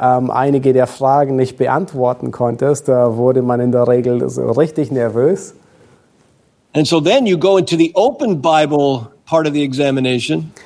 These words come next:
Speaker 1: Und dann kam der zweite Teil, wo man mit offener Bibel antworten durfte.
Speaker 2: But it's systematic theology and doctrine.
Speaker 1: ähm, wo es um systematische Theologie und um Lehre geht.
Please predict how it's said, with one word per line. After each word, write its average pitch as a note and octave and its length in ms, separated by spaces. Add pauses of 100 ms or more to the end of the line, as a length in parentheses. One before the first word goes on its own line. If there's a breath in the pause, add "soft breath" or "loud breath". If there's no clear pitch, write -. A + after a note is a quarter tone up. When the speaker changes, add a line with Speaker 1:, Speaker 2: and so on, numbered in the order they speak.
(180 loud breath)
Speaker 1:
Und C3+ 260
dann C#3 220
kam D3 240
der C#3 160
zweite E3+ 460
Teil, B2+ 420
wo C3 140
man C3 240
mit C3 240
offener A3 500
Bibel A#2 380
antworten A#2 600
durfte. A#2 460 (1400)
Speaker 2:
But E3+ 220
it's E3+ 180 (460)
systematic F3+ 840 (100)
theology E3 640
and B2+ 220
doctrine. D3+ 560 (400)
Speaker 1:
ähm, A#2 360
wo C3+ 220
es C3+ 120
um C#3 180
systematische C#3+ 920
Theologie C#3 640
und A#2+ 260
um B2 160
Lehre D3 480
geht. G#2+ 400